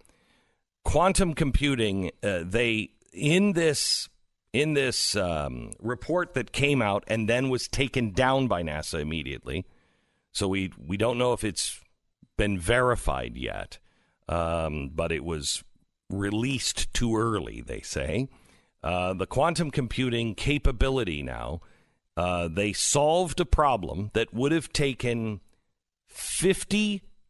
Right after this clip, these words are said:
trillion hours for an average computer to do.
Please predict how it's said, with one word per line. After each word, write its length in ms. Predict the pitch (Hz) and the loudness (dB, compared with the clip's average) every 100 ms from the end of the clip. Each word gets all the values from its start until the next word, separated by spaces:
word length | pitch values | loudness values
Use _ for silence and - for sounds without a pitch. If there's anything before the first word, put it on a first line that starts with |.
| _ | _
trillion 1040 | - - - 175 202 208 180 185 180 180 170 - _ | 2 2 4 6 8 6 4 2 2 0 -2 -8 _
hours 760 | 139 151 135 82 92 85 - - _ _ | 2 4 4 2 -4 -8 -10 -10 _ _
for 220 | - 117 | 0 2
an 100 | 113 - | 2 2
average 480 | 117 139 131 143 - | 4 4 4 0 -2
computer 520 | 143 123 123 117 98 | 0 0 0 0 -2
to 160 | 85 90 | -2 -4
do. 360 | 80 69 50 | -4 -6 -6